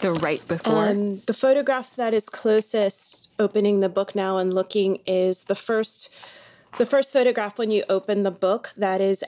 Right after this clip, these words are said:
Speaker 2: after, um, that, that is opposite kind of the nameplate of the book, where there are two
Speaker 1: Mm-hmm.
Speaker 2: figures. Um, these figures are not me. I'm in neither of these figures.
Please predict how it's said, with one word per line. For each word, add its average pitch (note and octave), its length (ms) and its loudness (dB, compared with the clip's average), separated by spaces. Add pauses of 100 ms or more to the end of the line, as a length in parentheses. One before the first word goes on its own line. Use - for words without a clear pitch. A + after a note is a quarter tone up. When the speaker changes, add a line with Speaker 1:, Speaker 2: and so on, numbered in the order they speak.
Speaker 2:
after, F#3+ 840 0
um, F3+ 360 -4
that, G3 280 0 (680)
that G3+ 180 0
is G3+ 180 -4
opposite G#3 460 -2
kind G3 200 -4
of F#3 120 -4
the F#3+ 80 0
nameplate G3 640 0 (420)
of A3 160 -4
the G#3 80 -2
book, A#3 400 -4 (640)
where A3 160 4
there G3+ 160 4
are G3+ 120 4
two G3+ 280 4
Speaker 1:
Mm-hmm. G#3 140 2
Speaker 2:
figures. A#3+ 680 0 (640)
Um, G#3 500 -2 (680)
these C4 220 2
figures C4+ 400 2
are A3+ 80 2
not G#3 280 -2
me. G#3+ 380 2
I'm G#3+ 220 -2
in G#3+ 240 0
neither G#3 380 2
of G#3 160 0
these G#3+ 320 -4
figures. A3+ 720 0